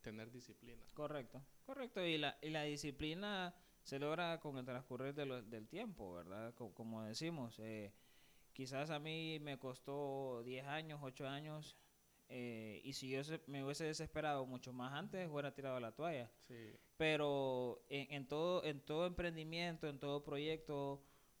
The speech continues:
Speaker 2: eh, si, si uno no da el primer paso, no vas a saber cómo te va a ir, si te va a ir bien o mal,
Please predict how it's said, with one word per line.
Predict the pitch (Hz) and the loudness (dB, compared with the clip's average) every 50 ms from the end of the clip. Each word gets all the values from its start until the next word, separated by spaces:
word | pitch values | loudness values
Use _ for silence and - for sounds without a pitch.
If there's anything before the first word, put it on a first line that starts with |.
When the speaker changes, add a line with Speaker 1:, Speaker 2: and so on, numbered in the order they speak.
| - - - - | -20 -20 -14 -6
Speaker 2:
eh, | - 127 127 123 120 120 117 117 113 113 120 | -2 0 2 2 2 2 0 0 -2 -2 -4
si, | - - 135 135 127 120 113 | -2 -2 -2 0 -2 -2 -2
si | - - - 139 135 | -2 -2 -2 0 0
uno | 143 147 160 156 156 | 0 0 0 -2 -2
no | 160 160 | 0 0
da | 160 160 | 2 2
el | 160 160 | 2 0
primer | - 151 147 147 147 143 143 | 0 -2 -2 -2 -4 -4 -2
paso, | - 156 170 175 170 170 165 147 | 2 4 4 4 2 0 -2 -4
no | 135 131 127 | -4 -2 -2
vas | 131 143 | -2 0
a | 143 131 | -2 -2
saber | - 135 131 127 127 | 0 0 0 -2 -2
cómo | 131 131 131 120 | -6 -8 -8 -6
te | - 113 | -4 -4
va | 113 110 | -2 -2
a | 123 | -2
ir, | 139 147 | -2 -4
si | 143 143 117 | -4 -8 -8
te | 117 110 | -8 -6
va | 107 | -6
a | 110 | -6
ir | 110 | -6
bien | 104 110 110 110 | -6 -8 -8 -8
o | 104 101 | -8 -8
mal, | 113 131 143 139 | -8 -8 -8 -8